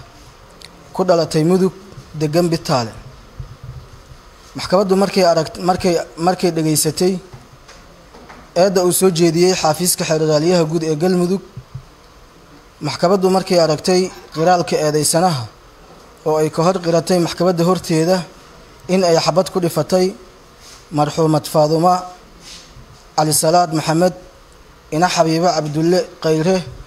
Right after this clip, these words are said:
afartan jir ahayd, ku dhalatay Mudug, deganeed Bitaale.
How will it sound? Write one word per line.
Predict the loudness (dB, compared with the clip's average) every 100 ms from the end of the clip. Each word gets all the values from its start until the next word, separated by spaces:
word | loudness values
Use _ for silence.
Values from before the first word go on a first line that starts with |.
| -12
afartan | -8 -4 -4 -2 -2
jir | -2
ahayd, | 0 2 2 0 -12 -20 -20 -20 -20 -20 -20 -8
ku | -2
dhalatay | 2 2 2 0
Mudug, | 2 0 -2 -8 -20 -20 -20 -20 -18
deganeed | -6 -2 2 2 0
Bitaale. | -2 0 -2 -2